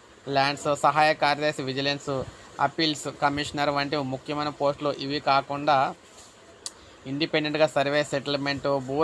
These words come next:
రికార్డులో భూ ఒక శాఖ కమిషనర్ పోస్టులు ముఖ్యమైనవన్నీ ఉన్నాయి. ఇవన్నీ కూడా ఐఏఎస్ అధికారులు నిర్వహించే పోస్టులే. అయితే కూటమి ప్రభుత్వం ఈ పోస్టులను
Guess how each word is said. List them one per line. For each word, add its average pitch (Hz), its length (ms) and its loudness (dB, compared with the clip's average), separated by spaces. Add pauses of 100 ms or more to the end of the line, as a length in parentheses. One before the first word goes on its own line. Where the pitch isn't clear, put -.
(100)
రికార్డులో 147 400 2 (120)
భూ 143 80 -2 (600)
ఒక - 200 -6
శాఖ 139 260 6 (340)
కమిషనర్ 147 500 -4 (240)
పోస్టులు 135 440 0 (500)
ముఖ్యమైనవన్నీ 156 760 0
ఉన్నాయి. 139 240 0 (140)
ఇవన్నీ 147 400 0
కూడా 156 120 2 (120)
ఐఏఎస్ 151 320 0
అధికారులు 147 320 0
నిర్వహించే 143 360 -2 (120)
పోస్టులే. 139 420 0
అయితే 170 220 0 (120)
కూటమి 151 380 0
ప్రభుత్వం 156 360 -2
ఈ - 100 -16
పోస్టులను 151 320 -4